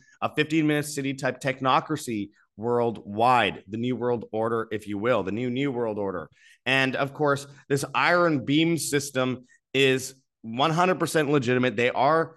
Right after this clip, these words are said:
using it. They are about to start deploying it in the next, uh, few days. And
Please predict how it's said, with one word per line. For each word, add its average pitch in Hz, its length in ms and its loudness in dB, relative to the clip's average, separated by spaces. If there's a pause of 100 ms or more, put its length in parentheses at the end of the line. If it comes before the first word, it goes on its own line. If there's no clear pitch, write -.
(120)
using 156 480 4
it. 160 240 2
They 123 200 2
are 139 420 2
about 131 320 0
to 131 80 -10
start 123 420 0 (200)
deploying 143 540 0
it 120 220 -2
in 123 120 -2
the 120 60 -2
next, 120 460 -4
uh, 101 140 -2
few 107 160 -8
days. 143 640 0 (280)
And 131 380 2